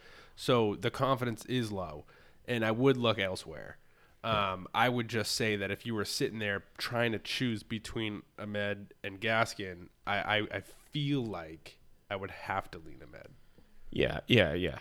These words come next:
Speaker 2: I, I would agree, especially with, uh, Gaskin coming off covid. You've seen
Speaker 1: But again, if you have both, let's, let's try and find another <laughs> player right
Speaker 2: Right.
Speaker 1: now.
Speaker 2: Like, you, you've seen guys that have come back from covid too have slow returns. I mean, e-, Myles Garrett was actually one of the most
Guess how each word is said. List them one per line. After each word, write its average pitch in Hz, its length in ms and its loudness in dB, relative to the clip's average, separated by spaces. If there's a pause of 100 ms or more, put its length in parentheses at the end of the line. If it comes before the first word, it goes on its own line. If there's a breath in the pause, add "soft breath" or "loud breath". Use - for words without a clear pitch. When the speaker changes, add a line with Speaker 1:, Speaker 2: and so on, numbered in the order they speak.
Speaker 2:
I, 101 160 6
I 98 120 4
would 98 120 2
agree, 87 360 -6
especially 101 340 -2
with, 92 160 -2
uh, 92 220 0
Gaskin 90 360 -2
coming 92 160 -2
off 87 140 -2
covid. 92 360 0
You've 95 140 -4
seen 131 200 0
Speaker 1:
But 127 80 6
again, 127 280 6
if 117 120 -2
you 127 80 4
have 117 120 4
both, 123 400 4
let's, 107 380 -6
let's 107 180 -6
try 120 260 4
and 113 180 2
find 110 320 0
another 107 260 2
<laughs> - 60 -8
player 104 340 0
right 98 180 -4
Speaker 2:
Right. 87 220 2
Speaker 1:
now. - 200 -6
Speaker 2:
Like, 110 180 -4
you, 135 140 4
you've 135 220 2
seen 139 240 2
guys 101 340 6
that 87 140 -4
have - 200 -6
come 95 180 0
back 90 180 0
from 67 140 -10
covid 92 380 0
too 98 160 -2
have 92 200 -2
slow 101 360 2
returns. 87 560 0
I 87 60 -4
mean, 92 200 -6
e-, 98 80 -6
Myles 101 320 2
Garrett 95 260 2
was 80 120 -2
actually 85 220 -2
one 92 100 -2
of 87 40 -4
the 90 60 -4
most 90 240 -2